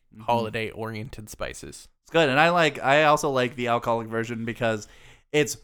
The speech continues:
Speaker 1: really hard to not, if you like eggnog, it's really hard to add alcohol to that and be like, "It still tastes like eggnog," and you just drink right through it. It's eggnog with a bite, but it's still like,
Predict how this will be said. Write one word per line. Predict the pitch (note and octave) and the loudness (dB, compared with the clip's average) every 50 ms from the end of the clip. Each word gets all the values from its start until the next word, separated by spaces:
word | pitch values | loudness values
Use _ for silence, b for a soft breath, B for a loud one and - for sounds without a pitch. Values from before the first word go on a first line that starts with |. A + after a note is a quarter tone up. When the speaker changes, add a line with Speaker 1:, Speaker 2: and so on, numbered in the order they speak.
| _ - | _ -10
Speaker 1:
really | A#2+ A#2+ A#2+ B2+ C3 C#3 C#3+ D3 D3+ D#3+ D#3+ D#3 | -8 -4 -2 2 2 4 4 4 4 4 2 2
hard | C#3+ B2 C#3+ C#3 C#3 C3+ C3 B2+ A#2+ A2+ - | 2 2 2 4 6 6 6 4 2 0 -4
to | - C3 | -4 -4
not, | A#2 A2+ A#2 A#2 A2+ A#2 A#2 A#2+ B2 A#2+ - C3+ | -4 -2 0 2 2 4 4 4 2 0 -2 -4
if | C#3+ C3+ | -4 -2
you | D#3 E3+ | 0 2
like | D#3+ D3 C3 | 2 2 2
eggnog, | C3+ C3 A#2+ A#2+ A2 A2 A2+ - | 2 0 0 -2 -2 -2 -4 -4
it's | C3+ C3 - | -6 -4 -2
really | D#3 F3 F3+ E3 | 0 0 2 2
hard | C3+ C3+ C#3+ C#3+ D3+ D3+ | 2 4 4 4 4 2
to | D3 C#3+ - B2 | 0 -2 0 2
add | B2+ C3+ C3+ | 4 4 4
alcohol | A#2 A2+ C3+ C3 - D3 D3 D3+ | 4 2 2 4 4 4 2 4
to | D3 | 4
that | D3+ D#3 D3+ B2 | 2 2 2 0
and | B2+ | 0
be | C3 C3 | -2 0
like, | B2 A#2 A2+ - - - - _ _ _ _ _ _ _ _ _ _ _ _ _ _ | 0 -2 -2 -4 -10 -20 -20 _ _ _ _ _ _ _ _ _ _ _ _ _ _
"It | - A3+ - | 0 0 0
still | - - - - C3+ B2 B2+ | 0 -4 -4 -2 -2 -2 2
tastes | D#3+ E3 E3 E3 | 4 4 4 6
like | G3+ G3+ G#3+ A#3+ | 6 8 10 10
eggnog," | B3+ C#4+ D#4 C#4 B3 F#3+ D#3 C3 A#2+ A2 A2 | 10 8 8 6 6 6 6 6 6 2 -2
and | A#2+ G#2+ A#2+ D#3+ D#3+ D#3+ | -2 0 2 2 2 2
you | D#3+ D#3 | 2 2
just | D#3 D#3+ D3 C3 | 2 0 0 0
drink | B2 D3+ D3+ D3+ D3 | 0 0 0 2 4
right | D3+ C#3+ C#3+ C#3 | 4 6 4 4
through | - D#3 E3 D#3+ | 2 2 4 4
it. | C#3 B2 A2+ - - | 4 4 2 -2 -2
It's | - C3+ C#3+ C#3+ - | 0 0 0 0 -2
eggnog | D3+ C3+ D3+ C#3+ D3+ D3 D3 C#3+ | -2 -2 -2 0 0 0 0 0
with | C3+ C3 B2+ | 0 0 0
a | A2 | 0
bite, | A#2 C#3 C3+ C#3 B2+ - - - | 4 4 4 4 4 0 -4 -4
but | - C3 | -2 -2
it's | B2 A2+ - | -2 -2 -2
still | - - C#3+ C#3 | 0 0 0 2
like, | C3 B2 B2 A#2 A2 - | 2 2 2 0 -2 -6